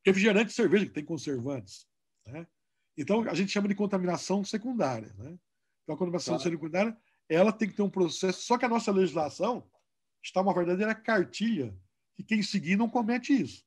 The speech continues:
Speaker 1: Você não precisa ter milhões e nem contratar nenhum executivo, basta você seguir a leg-, legislação, que é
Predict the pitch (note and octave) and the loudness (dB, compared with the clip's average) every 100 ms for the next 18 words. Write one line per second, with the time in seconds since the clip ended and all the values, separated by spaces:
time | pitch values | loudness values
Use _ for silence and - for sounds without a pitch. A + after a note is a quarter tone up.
0 | _ - D#3+ C#3 F#3 G3+ F#3+ F3 C#3+ F#3+ | _ -14 -12 -4 -2 0 0 0 0 0
1 | B3+ - _ _ _ _ - C3 F3+ G3+ | -2 -6 _ _ _ _ -12 -6 -4 -4
2 | G3 E3+ D#3+ D#3+ F#3+ E3+ G3 D#3+ F#3 F3+ | -2 -2 0 0 0 0 -4 -4 -2 -2
3 | C#3+ C3+ E3+ - F#3+ G3+ F3+ D#3+ E3 F3 | -2 0 -2 -2 -10 -10 -6 -4 -2 -4
4 | F3 _ _ _ - C#3+ C#3+ E3 F#3+ A3+ | -6 _ _ _ -4 -4 -2 -4 -2 -4
5 | - _ _ C#4+ D4 C#4+ | -4 _ _ 6 10 8